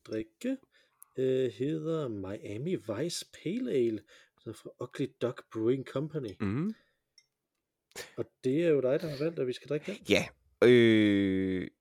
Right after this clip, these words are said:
Speaker 2: og grunden til, at jeg valgte den, det er, fordi vi, vi har, øh, af den lille, øh, af det lille, øh, udvalg, vi har.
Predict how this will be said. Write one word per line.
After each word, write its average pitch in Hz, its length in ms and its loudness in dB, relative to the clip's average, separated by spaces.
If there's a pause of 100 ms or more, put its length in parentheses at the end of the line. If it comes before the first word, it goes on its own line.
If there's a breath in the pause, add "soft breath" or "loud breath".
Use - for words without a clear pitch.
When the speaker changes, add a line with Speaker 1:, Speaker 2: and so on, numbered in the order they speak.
(120)
Speaker 2:
og 113 140 6
grunden 196 220 8
til, 180 100 4
at - 20 8
jeg 156 80 6
valgte 151 280 2
den, 247 140 10 (240)
det 165 60 6
er, 170 40 6
fordi 175 220 0 (140)
vi, 165 320 0 (600)
vi 147 140 0
har, 147 480 -4 (340)
øh, 135 260 4
af 117 120 0
den 139 180 2
lille, 139 440 0 (220)
øh, 110 440 -4
af 117 100 -2
det 120 200 -4
lille, 120 200 -6
øh, 104 420 -4 (960)
udvalg, 170 440 4
vi 113 80 -6
har. - 300 -10